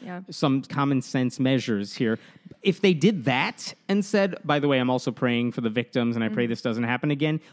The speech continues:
Speaker 2: we'd be having a different conversation.
Speaker 1: Yeah.
Speaker 2: The problem is that too many people, and especially people in power, they are only sending prayers and doing nothing. And I don't hear a lot of pushback from Christians when that happens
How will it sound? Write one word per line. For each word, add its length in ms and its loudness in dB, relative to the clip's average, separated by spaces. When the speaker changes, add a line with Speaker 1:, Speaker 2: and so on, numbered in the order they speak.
Speaker 2:
we'd 200 2
be 100 4
having 260 2
a 40 0
different 260 -2
conversation. 560 -2
Speaker 1:
Yeah. 320 -8
Speaker 2:
The 80 2
problem 460 2
is 100 2
that 220 0
too 220 2
many 280 4
people, 460 0
and 100 -4
especially 680 0
people 380 -2
in 140 0
power, 580 2
they 300 2
are 300 2
only 480 4
sending 480 0
prayers 400 0
and 180 -2
doing 400 0
nothing. 440 0
And 100 4
I 80 4
don't 260 2
hear 180 2
a 40 2
lot 220 0
of 80 -2
pushback 560 0
from 180 0
Christians 540 0
when 160 2
that 160 0
happens 520 -2